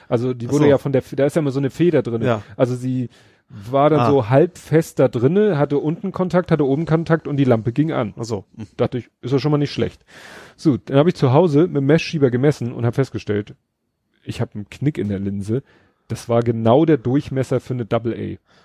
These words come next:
Speaker 2: <laughs>
Speaker 1: Exakt der Durchmesser. Ich hab eine Double A reingeschmissen.
Speaker 2: Ich hab die ganze Zeit gedacht, weil ich hab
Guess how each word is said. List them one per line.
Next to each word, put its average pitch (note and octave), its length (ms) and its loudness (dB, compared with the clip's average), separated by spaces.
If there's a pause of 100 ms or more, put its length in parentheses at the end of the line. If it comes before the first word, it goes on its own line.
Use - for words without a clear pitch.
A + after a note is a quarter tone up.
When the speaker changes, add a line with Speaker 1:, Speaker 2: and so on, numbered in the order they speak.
(440)
Speaker 2:
<laughs> - 340 -2
Speaker 1:
Exakt - 520 -2
der C3+ 80 4
Durchmesser. B2 360 -2
Ich E3 60 4
hab A#2 100 -2
eine C3+ 80 0
Double D3 280 4
A E3+ 180 6
reingeschmissen. D#3+ 500 2
Speaker 2:
Ich D3+ 100 2
hab F#3 100 6
die F3 80 2
ganze E3+ 180 4
Zeit D#3+ 80 2
gedacht, D3+ 220 0
weil C#3+ 120 -2
ich A2+ 80 -6
hab D#3+ 80 -2